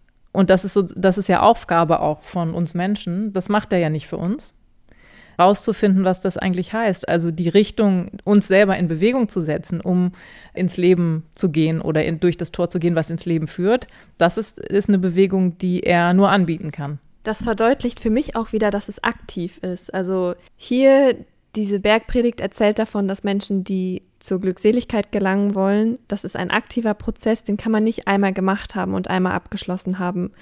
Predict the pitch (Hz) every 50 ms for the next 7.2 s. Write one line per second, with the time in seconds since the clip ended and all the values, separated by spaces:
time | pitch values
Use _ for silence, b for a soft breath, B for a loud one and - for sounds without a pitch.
0 | b b - - 196 - - 208 202 214 - - - 247 247 240 - - 214 196
1 | - - 190 190 196 202 - - b b b b - 196 190 202 202 214 214 214
2 | 208 - - - 208 196 208 190 190 185 190 190 190 196 202 190 190 - - -
3 | 185 175 185 196 - - 208 214 208 240 233 220 208 214 208 208 202 196 208 214
4 | - 220 208 - - - 214 208 - _ - 202 190 190 190 202 208 - - 202
5 | 180 180 190 196 208 214 208 208 - - - - - 185 185 202 208 - - -
6 | 196 185 185 185 185 185 185 185 196 180 185 190 - - 214 190 185 185 185 185
7 | 196 - - -